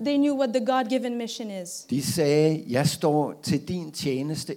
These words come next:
Speaker 2: inden de vidste, hvad tjenesten bestod i.
Speaker 1: And why is it so important is because when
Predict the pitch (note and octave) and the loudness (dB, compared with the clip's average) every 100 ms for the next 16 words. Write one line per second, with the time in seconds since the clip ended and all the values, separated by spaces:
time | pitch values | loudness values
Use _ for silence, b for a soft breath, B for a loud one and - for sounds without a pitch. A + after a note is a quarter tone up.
0 | - D#3+ G3 A3+ G3+ C#3 C3 D3 - F3 | -4 0 0 0 -2 -2 0 0 0 -2
1 | C3 B2 C#3 C3 C#3 D3 - C#3 C#3+ C3+ | -6 -4 -2 -2 -4 -10 -12 -8 -6 -4
2 | A3 A3 F#2 D#2 _ B B B C#4+ C#4 | -6 -6 -8 -12 _ B B B -2 0
3 | F4+ F#4+ F4+ - F#4 F4 E4 C#4+ F4 F4+ | 2 2 -2 -4 -2 0 0 2 0 2
4 | D#4+ C#4+ D#4 - E4 C4+ B B A3+ D#4+ | 0 0 -4 -2 -2 -2 B B 0 2